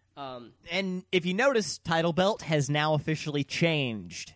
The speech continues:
Speaker 1: Yes, it looks a lot better. <laughs> Uh, and it's an Iron Man match for the N X T Women's Championship. It's the first ever Women's Iron Man match, and it's the main event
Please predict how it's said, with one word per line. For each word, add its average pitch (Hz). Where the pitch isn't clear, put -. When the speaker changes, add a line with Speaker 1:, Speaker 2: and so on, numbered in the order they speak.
Speaker 1:
Yes, 175
it 156
looks 175
a 160
lot 139
better. 120
<laughs> 196
Uh, 165
and 185
it's 202
an 196
Iron 240
Man 160
match 135
for 165
the 156
N 170
X 196
T 180
Women's 156
Championship. 131
It's -
the 175
first 254
ever 269
Women's 240
Iron 202
Man 147
match, 135
and 240
it's 190
the 170
main 170
event 151